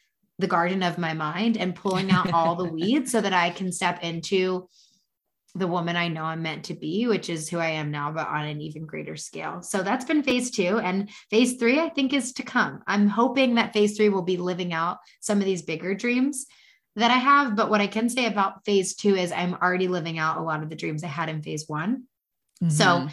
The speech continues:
Speaker 1: I think it's really beautiful to always look back and know what you're living today is probably somewhere that an old version of you would have dreamed of.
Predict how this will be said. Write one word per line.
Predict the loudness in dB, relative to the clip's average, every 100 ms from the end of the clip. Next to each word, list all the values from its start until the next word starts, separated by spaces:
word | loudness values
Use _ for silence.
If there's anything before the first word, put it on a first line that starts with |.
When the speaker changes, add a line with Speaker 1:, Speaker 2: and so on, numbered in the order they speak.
| -4 0
Speaker 1:
I |
think | 2 2
it's | 4
really | 4 4
beautiful | 2 0 2
to | 2
always | 2 -2 -2
look | -4 -4
back | -4 -4 -4
and | -4
know | -2 -4 -4 -6 _ -20 _ -4
what | 0
you're | 2
living | 0 -2 -4 -4
today | -2 -2 0 -2 -4 -10 _ _ _ _ _ _ _
is | -4 -4
probably | -8 4 4 4 0 2 2 2 -2 -8 _ -14
somewhere | -4 -2 0 0 0
that | 0 0
an | -6 -6
old | -8 -8
version | -6 -6 -4 -6
of | -6
you | -6 -6 -6 -6
would | -6 -6
have | -8 _
dreamed | -14 -8 -6 -4 0
of. | 0